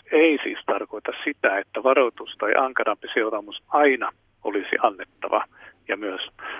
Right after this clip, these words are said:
annettaisiin. Tässä asiassa ei ollut kysymys siitä,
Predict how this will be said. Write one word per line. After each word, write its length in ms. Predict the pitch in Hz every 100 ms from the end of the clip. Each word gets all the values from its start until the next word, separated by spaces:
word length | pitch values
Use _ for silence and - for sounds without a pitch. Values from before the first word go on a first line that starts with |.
| - _ _ -
annettaisiin. 1000 | 127 110 - _ - - 90 - - - - _ _ _ _ _ - - - - -
Tässä 280 | 135 - 139
asiassa 440 | 151 123 123 -
ei 140 | 123 131
ollut 220 | 127 - - -
kysymys 420 | 165 165 120 101 -
siitä, 320 | 147 -